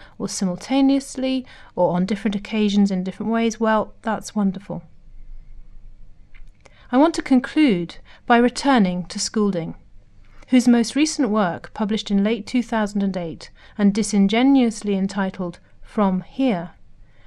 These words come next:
replays the cultural political power of the aesthetic from another perspective again.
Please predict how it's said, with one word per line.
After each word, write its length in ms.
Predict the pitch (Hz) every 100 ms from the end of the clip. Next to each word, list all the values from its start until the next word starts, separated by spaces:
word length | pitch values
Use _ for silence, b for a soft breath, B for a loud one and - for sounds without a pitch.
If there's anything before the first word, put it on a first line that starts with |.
| b b
replays 540 | 240 233 285 294 311 302
the 80 |
cultural 440 | - 247 262 - 285
political 420 | - 240 - 233
power 480 | - 254 220 175 175 b b b
of 100 | 208
the 120 | 196
aesthetic 760 | 208 - - 247 - 180 - - - - -
from 180 | 254 240
another 280 | 240 254
perspective 540 | 262 240 - 180 - 185
again. 380 | 185 208 180